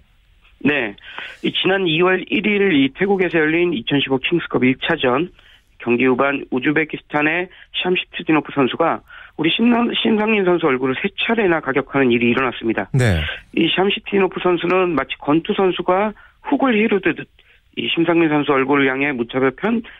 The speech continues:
Speaker 1: 펀치를 날렸는데요. 이 우리나라는 물론이고 전 세계 축구 팬들이 정말 경악을 금치 못했습니다. 이 그런 샴시트디노프 선수에게 오늘 우즈베키스탄 축구협회가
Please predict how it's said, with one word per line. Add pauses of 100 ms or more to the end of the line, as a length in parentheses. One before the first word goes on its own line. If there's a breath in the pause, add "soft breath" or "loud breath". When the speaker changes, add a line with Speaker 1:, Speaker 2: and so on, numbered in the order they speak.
Speaker 1:
펀치를
날렸는데요. (520 loud breath)
이
우리나라는
물론이고
전
세계
축구
팬들이 (280 soft breath)
정말
경악을
금치
못했습니다. (720 loud breath)
이
그런
샴시트디노프
선수에게
오늘
우즈베키스탄
축구협회가